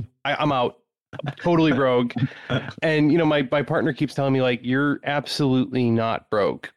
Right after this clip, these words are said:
Speaker 1: Please, like, what are you talking about?" I'm like, "I am very poor. I am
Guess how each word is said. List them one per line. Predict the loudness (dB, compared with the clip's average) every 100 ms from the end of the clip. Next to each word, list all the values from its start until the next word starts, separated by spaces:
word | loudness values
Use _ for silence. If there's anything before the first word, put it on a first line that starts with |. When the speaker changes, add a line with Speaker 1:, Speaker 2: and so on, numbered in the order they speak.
| -8
Speaker 1:
Please, | 0 2 2
like, | 0 -2
what | 0 0 2
are |
you | 2 0
talking | 0 0 0
about?" | 0
I'm | 0
like, | -2 -4 -4
"I | -2
am | 2 0
very | 0 0 0 -2
poor. | -2 -2 -2
I | 0
am | 0 2 2 0